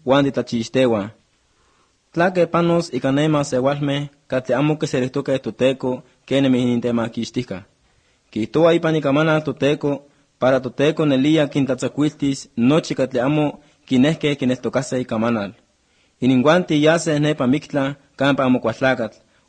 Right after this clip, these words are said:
uan yahakawa itztoke. Uan nepa istose ipan tlitl para nochipa, uan nopa tlitl amo kema sewis. Kema wala sempayano Toteko Jesucristo ipan itlaltipaktli?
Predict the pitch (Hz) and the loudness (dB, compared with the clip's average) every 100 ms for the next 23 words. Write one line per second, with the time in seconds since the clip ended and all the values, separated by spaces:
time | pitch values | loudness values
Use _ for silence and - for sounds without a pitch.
0 | - 135 160 165 135 123 113 131 139 135 | -2 2 2 2 -2 -2 -2 0 2 0
1 | 120 - 127 107 107 - _ _ _ _ | -2 -4 -4 -4 -10 -16 _ _ _ _
2 | _ 101 110 151 180 160 156 175 175 170 | _ -4 0 2 2 0 0 -2 0 0
3 | 165 160 147 143 156 160 156 - 135 131 | 0 -2 -2 0 0 -2 -4 -4 0 0
4 | 123 143 - 107 - _ _ _ - 113 | -2 -4 -4 -6 -8 _ _ _ -8 -2
5 | 131 127 123 147 - 131 123 135 127 117 | 0 -2 -2 -4 -2 -2 0 0 0 -2
6 | - 117 104 104 - _ _ _ _ _ | -2 -2 -2 -8 -16 _ _ _ _ _
7 | _ _ 175 202 165 180 175 165 151 147 | _ _ 2 4 4 4 4 2 0 0
8 | 135 139 147 135 120 131 139 135 - 117 | 2 2 2 0 -2 0 0 -2 -6 -8
9 | - 127 139 - 120 110 123 131 107 - | -4 -2 -2 -2 -4 -2 -2 -2 -4 -6
10 | - 110 - 147 | -6 -6 -4 -8